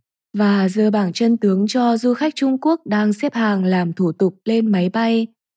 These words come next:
tôi thấy người Trung Quốc ngày càng chú ý hơn đến chân tướng. Rất nhiều người xem tài liệu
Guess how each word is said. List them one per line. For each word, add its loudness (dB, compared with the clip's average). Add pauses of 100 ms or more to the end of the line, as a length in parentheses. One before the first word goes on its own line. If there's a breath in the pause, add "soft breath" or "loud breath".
(160)
tôi 2
thấy 0
người 2
Trung 0
Quốc 0
ngày 0
càng 0
chú -2
ý 0
hơn 0
đến 0
chân 0
tướng. 0 (500)
Rất -2
nhiều 2
người 2
xem 0
tài -2
liệu 0